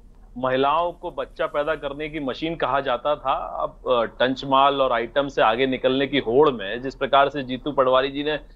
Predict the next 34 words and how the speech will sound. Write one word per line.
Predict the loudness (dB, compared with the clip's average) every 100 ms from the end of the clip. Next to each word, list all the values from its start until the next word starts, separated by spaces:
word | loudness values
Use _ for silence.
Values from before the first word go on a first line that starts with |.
| -20 -10
सारी | 2 2 2 -2
सीमाओं | -4 -2 2 2
को | 0 0
लांग | 2 0 0
कर | -2
एक | 0
दलित | 0 0 0 -2 0
महिला | 2 4 2
में | 0 -4
चाशनी | 0 0 -2 -10
खोजने | -8 -6 -4 -4
की | 0
जो | 0
प्रतिस्पर्धा | 0 -2 -4 0 0 2 0
करी, | 0 -6 -8 -16 -20 -8
तो | -6
कांतिलाल | 2 2 2 -4 2 2 2
भूरिया | -2 -6 -4 -4
जी | -4
कैसे | 0 0 0
पीछे | -6 -10 -4 -4
रहेंगे? | -4 -6 -8 0
तो | 4
लगातार | 6 6 2 2 0 2
महिलाओं | 2 2 2 0
को | -4
अपमानित | -6 -4 -4 -4 -6
और | -6
बेइज्जत | -2 -4 -2 2
करने | 2 4 0
की | 0
जो | -4
प्रतिस्पर्धा | -6 -6 -4 0 2 4 4
है, | 2